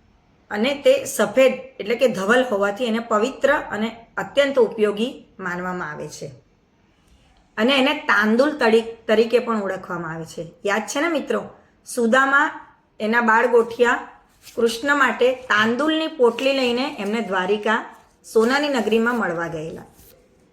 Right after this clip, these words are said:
જે કૃષ્ણ ભગવાન એમની પાસેથી લઈને ખૂબ પ્રેમથી ભક્તિભાવપૂર્વક આરોગ્યા હતા અને જેનું પરિણામ સુદામાને મળ્યું હતું કે એમની ગરીબી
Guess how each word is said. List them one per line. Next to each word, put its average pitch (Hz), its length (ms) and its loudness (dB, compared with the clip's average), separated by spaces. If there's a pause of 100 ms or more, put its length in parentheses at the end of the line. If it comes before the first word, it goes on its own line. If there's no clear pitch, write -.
(800)
જે 254 160 2
કૃષ્ણ 277 420 0
ભગવાન 262 320 4
એમની 247 240 4
પાસેથી 254 520 2
લઈને 240 360 4 (200)
ખૂબ 302 240 -4
પ્રેમથી 262 760 0 (960)
ભક્તિભાવપૂર્વક 233 1040 2 (560)
આરોગ્યા 226 480 4
હતા 156 260 -8 (280)
અને 226 180 0
જેનું 214 380 0
પરિણામ 269 380 2
સુદામાને 240 520 -2
મળ્યું 220 320 0
હતું 226 340 -2 (640)
કે 226 60 6
એમની 220 220 2
ગરીબી 202 460 0